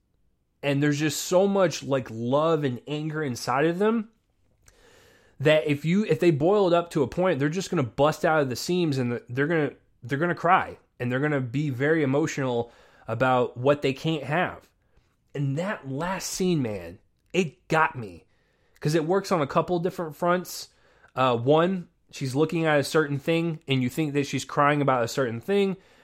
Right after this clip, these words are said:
but she's crying because you can feel the presence in the room and she knows that someone is there watching her, someone that she can't have.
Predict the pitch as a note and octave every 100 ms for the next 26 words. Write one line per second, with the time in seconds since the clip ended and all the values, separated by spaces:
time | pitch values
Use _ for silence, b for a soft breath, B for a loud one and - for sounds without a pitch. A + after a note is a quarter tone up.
0 | b - C3 D3 - - D#3+ D#3+ D3 C#3+
1 | C#3+ B2 C3 C3 A#2 D3 C#3+ C3 - D3
2 | C#3+ C#3+ C#3+ B2+ A2 B2 C#3 E3 F3+ -
3 | B2+ A#2+ - C#3 B2+ C#3 C3 C3 A2+ -
4 | C#3 C#3 C#3 A#2+ A2 B2+ A#2+ A2 A#2+ -
5 | E3 D#3+ F#3 F#3+ b b b b b _
6 | _ - D3 C#3 C3+ B2 C#3+ D#3 C#3+ C3
7 | D3 F#3+